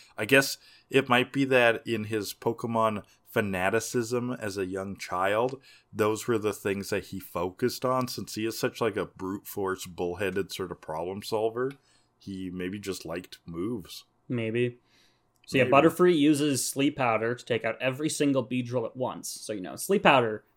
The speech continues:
Speaker 2: very O P in the anime.
Speaker 1: So powerful.
Speaker 2: So powerful.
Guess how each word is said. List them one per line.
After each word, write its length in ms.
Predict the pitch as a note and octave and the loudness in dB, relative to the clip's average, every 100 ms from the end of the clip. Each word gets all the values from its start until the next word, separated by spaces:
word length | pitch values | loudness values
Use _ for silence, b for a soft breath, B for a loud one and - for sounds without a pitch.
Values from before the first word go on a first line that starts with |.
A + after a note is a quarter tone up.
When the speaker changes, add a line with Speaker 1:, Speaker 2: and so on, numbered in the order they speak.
| _ | _
Speaker 2:
very 300 | - A#3 F#3+ | 4 8 10
O 160 | D3+ C#3+ | 10 10
P 280 | C#3 D3 B2 | 8 4 4
in 80 | A2 | 2
the 120 | A2 | 0
anime. 200 | A2 A2 | -2 -4
Speaker 1:
So 280 | G#2 A2 G#2 | -2 0 0
powerful. 720 | - G2 F#2 F#2+ - F#2+ F#2 _ _ _ | 4 4 4 0 -4 -6 -6 _ _ _
Speaker 2:
So 260 | - - G#3 | -12 2 2
powerful. 680 | C#3 A2+ G#2+ A2 A2+ A2+ | 2 -2 -4 -8 -10 -10